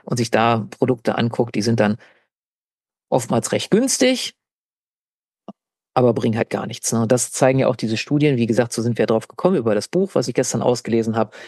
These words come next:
wo halt dann Studien aufgeführt wurden, wo du, wo du halt sagst, okay, du nimmst das Zeug,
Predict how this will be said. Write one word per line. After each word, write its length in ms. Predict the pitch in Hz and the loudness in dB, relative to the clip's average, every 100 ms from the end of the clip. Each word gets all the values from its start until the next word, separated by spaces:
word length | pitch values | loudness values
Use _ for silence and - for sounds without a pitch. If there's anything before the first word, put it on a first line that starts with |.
| - - _ | -20 -20 _
wo 120 | 117 | 2
halt 100 | 113 | 2
dann 100 | 110 | 2
Studien 300 | - - 120 | 0 2 2
aufgeführt 480 | 131 - 131 127 113 | 2 0 2 2 2
wurden, 200 | 120 110 | 0 2
wo 100 | 117 | 2
du, 180 | 117 113 | 2 2
wo 80 | 117 | 2
du 80 | |
halt 140 | 113 107 | 2 2
sagst, 240 | 120 - | -2 -2
okay, 320 | 113 - 175 - _ _ - | -2 0 0 -4 _ _ -4
du 80 | |
nimmst 280 | 104 123 - | 0 0 0
das 180 | 156 - | -2 0
Zeug, 360 | 165 277 - | 0 0 -4